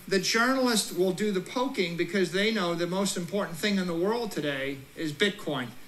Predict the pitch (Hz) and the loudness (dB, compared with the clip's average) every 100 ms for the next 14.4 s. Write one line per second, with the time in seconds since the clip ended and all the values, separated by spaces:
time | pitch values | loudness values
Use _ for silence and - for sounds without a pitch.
0 | - - - - - 240 254 247 285 302 | -16 -18 -16 -18 0 2 4 4 4 4
1 | 277 233 240 254 220 - - 190 196 214 | 4 4 6 4 0 -8 -8 -2 4 4
2 | 226 220 208 214 202 220 208 190 196 196 | 4 0 2 0 4 4 4 4 4 4
3 | 185 - 170 175 190 294 247 190 185 170 | 4 2 2 4 4 2 2 4 4 4
4 | 190 170 170 170 175 - 185 151 131 - | 4 4 2 2 0 0 -2 -2 -2 0
5 | 294 277 - - - - 175 185 233 254 | 0 0 -6 -16 -18 -4 0 2 4 2
6 | 226 196 185 - 165 160 - 208 202 185 | 4 2 0 -2 -2 -2 2 4 4 2
7 | 196 190 185 170 185 185 202 202 190 175 | 2 2 2 2 4 4 4 6 4 4
8 | - 160 165 226 190 175 175 185 185 175 | 2 0 2 2 2 0 2 2 2 2
9 | 165 160 151 202 214 202 - - - - | 0 -2 2 4 4 4 -2 -4 -12 -20
10 | - - 214 214 - 208 226 233 262 247 | -10 2 4 4 4 0 2 2 2 2
11 | 196 196 254 269 202 170 165 170 175 - | 2 2 4 4 4 2 0 -2 -6 2
12 | 185 226 - 262 233 220 208 208 196 196 | 2 2 -2 0 4 4 4 4 4 2
13 | 185 185 214 214 208 185 160 185 185 196 | 2 0 4 4 4 0 2 2 4 4
14 | 196 190 170 156 | 4 4 2 0